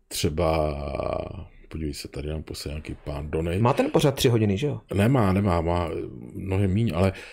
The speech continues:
Speaker 1: dívej se, Dominik Souček píše, Michala, zdravý bratr Dominik, to je brácha tvůj.
Speaker 2: To je brácha můj, no.
Speaker 1: A táta Emil.
Speaker 2: Zdraví mě ze Šolty.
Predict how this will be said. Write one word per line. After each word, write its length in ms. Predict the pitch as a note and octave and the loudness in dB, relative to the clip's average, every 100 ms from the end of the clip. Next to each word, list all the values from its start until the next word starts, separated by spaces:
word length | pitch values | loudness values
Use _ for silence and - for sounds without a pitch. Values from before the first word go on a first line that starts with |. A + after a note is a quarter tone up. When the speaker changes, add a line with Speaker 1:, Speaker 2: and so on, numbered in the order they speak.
| - - | -14 2
Speaker 1:
dívej 220 | G#2 B2+ | 4 4
se, 240 | - E2+ - - E2+ | 4 2 2 -10 2
Dominik 340 | G#2+ B2+ B2 | 4 4 4
Souček 500 | C3+ C3+ - E2+ - - | 2 2 4 2 2 -4
píše, 500 | G2+ - F2 E2+ F#2 - | -4 0 0 0 -4 0
Michala, 500 | G#2 - A2+ G#2 D#2+ | -2 4 4 4 2
zdravý 300 | E2+ G#2 A2 | 0 2 2
bratr 300 | F#2 G#2 A2+ | 2 2 4
Dominik, 340 | F#2 A2 B2 - | 4 4 2 2
to 100 | G#2+ | 2
je 60 | |
brácha 320 | G#2 G2 - F#3+ | 4 2 0 -4
tvůj. 140 | B2+ | 0
Speaker 2:
To 60 | A#2+ | 2
je 60 | |
brácha 320 | B2 - - | 2 -2 0
můj, 180 | A2 G2 | 2 2
no. 180 | F2+ E3 - - - - - - | 0 -8 -12 -20 -20 -20 -12 -2
Speaker 1:
A 240 | F2+ F2+ | 2 2
táta 380 | - A2 A#2 G#2+ | 4 2 4 2
Emil. 580 | G#2+ G2+ F#2 F#2 A2 B2+ - _ - _ _ - A2+ | 4 6 6 4 0 -4 -12 _ -20 _ _ -6 0
Speaker 2:
Zdraví 360 | A2+ A2 B2+ | 2 4 4
mě 140 | C3+ C#3+ | 4 2
ze 80 | |
Šolty. 400 | C#3+ F#3 F3+ - | 2 0 -2 -4